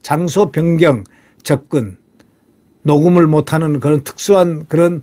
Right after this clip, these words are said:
환경을, 에, 접견을 했습니다. 정 의원은 두 사람을 특별면한 사실이 드러나 논란이 커지니까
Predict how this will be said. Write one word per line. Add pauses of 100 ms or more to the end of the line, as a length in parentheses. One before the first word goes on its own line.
(140)
환경을, (100)
에,
접견을
했습니다. (1300)
정
의원은
두
사람을
특별면한
사실이
드러나
논란이
커지니까